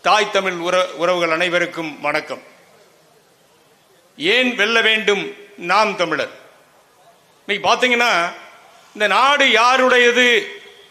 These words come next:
என்றே தெரியாமல் தமிழர்கள் வாழ்ந்து கொண்டிருக்கிறார்கள். இன்னைக்கு தேர்தல் வாக்குறுதியில் பெண்களுக்கு ஆயிரம் ரூபாய் வழங்கப்படும்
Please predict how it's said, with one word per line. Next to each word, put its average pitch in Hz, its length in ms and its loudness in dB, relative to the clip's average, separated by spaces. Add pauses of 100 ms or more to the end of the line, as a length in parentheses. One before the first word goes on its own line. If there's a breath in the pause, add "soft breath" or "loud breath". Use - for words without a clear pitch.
(220)
என்றே 247 440 2
தெரியாமல் 240 800 2 (1600)
தமிழர்கள் 220 440 0
வாழ்ந்து 214 360 0
கொண்டிருக்கிறார்கள். 156 640 -4 (1400)
இன்னைக்கு 214 680 -2 (1080)
தேர்தல் 269 420 2
வாக்குறுதியில் 240 800 0 (1200)
பெண்களுக்கு 262 960 2 (1700)
ஆயிரம் 247 440 2
ரூபாய் 254 280 4
வழங்கப்படும் 208 840 0